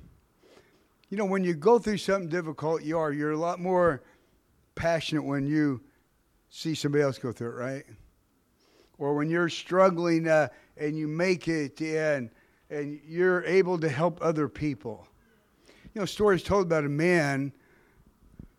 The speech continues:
who was in prison in, uh, solitary confinement, nearing the point of absolute despair. He observed the ant in the corner of his cell attempting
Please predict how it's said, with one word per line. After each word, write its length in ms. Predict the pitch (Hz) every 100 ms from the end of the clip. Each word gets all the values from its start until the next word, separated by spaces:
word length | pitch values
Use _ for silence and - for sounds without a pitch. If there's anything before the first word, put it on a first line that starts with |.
| _ _ - - _
who 120 | 196
was 260 | 202 185 165
in 100 | 160
prison 640 | - 202 180 180 170 170 170
in, 260 | 170 165
uh, 160 | 156 151
solitary 600 | - 185 185 156 170 160
confinement, 640 | 151 123 147 147 131 113
nearing 360 | 127 170 214 208
the 100 | 170
point 760 | - - 208 202 175 170 160
of 160 | 151 143
absolute 520 | 180 190 - 180 185
despair. 840 | 147 143 - - 170 147 120 117 - - - - _
He 140 | - 190
observed 360 | 151 196 226
the 260 | 180 190 -
ant 340 | 180 226 214 208
in 100 | 180
the 80 | 180
corner 380 | 175 - 214 196
of 80 | 165
his 160 | 165
cell 300 | - 185 175
attempting 760 | 151 - 214 233 - 170 160